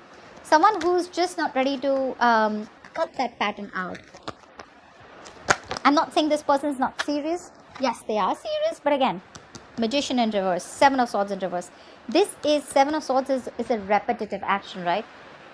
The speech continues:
This person keeps repeating that pattern, okay?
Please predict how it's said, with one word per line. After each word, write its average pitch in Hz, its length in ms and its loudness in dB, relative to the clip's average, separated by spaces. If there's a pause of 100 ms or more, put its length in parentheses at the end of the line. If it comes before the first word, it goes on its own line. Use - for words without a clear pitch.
(280)
This 240 120 -6
person 262 340 -4 (160)
keeps - 300 -12
repeating 240 560 -4
that 214 160 4 (260)
pattern, 220 360 -2
okay? 196 260 -2